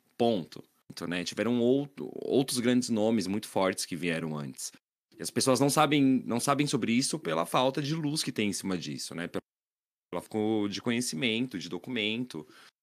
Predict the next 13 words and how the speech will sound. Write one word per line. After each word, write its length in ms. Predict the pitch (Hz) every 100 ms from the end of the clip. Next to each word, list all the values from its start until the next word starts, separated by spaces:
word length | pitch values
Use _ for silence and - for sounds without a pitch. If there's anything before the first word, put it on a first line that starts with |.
| _
Então, 1080 | - 95 - 107 107 110 113 113 113 110 110 98
é 60 |
algo 180 | 123 127
que 80 | 143
me 80 | 139
deixa 180 | 135
um 40 | 147
pouco 180 | 131 143
encucado, 640 | 131 143 151 120 110 92
assim. 400 | 92 - 80 67 -
Por 120 | 117 -
que 140 | -
não, 420 | 143 123 98 82